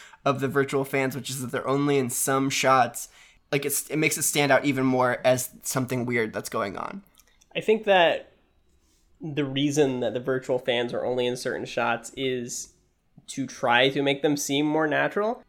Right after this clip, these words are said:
Speaker 2: because the, the fans are not very high resolution, and you can understand they're trying to render them live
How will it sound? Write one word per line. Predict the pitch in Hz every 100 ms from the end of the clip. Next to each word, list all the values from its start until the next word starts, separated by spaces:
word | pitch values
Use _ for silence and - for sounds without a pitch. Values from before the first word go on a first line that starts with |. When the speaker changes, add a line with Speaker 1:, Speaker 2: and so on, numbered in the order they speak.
| -
Speaker 2:
because | 131 139 127 -
the, | 147 143 127 92
the |
fans | 170 262 190
are | 135
not | 127 127
very | 123 117
high | 117 123
resolution, | 120 113 107 90 - 120 127
and | 98 127
you |
can | 160
understand | 139 123 120 117 113
they're |
trying | 113 120
to | 117
render | 117 110 117
them | 113 117 113
live | 113 113 104 104 101 -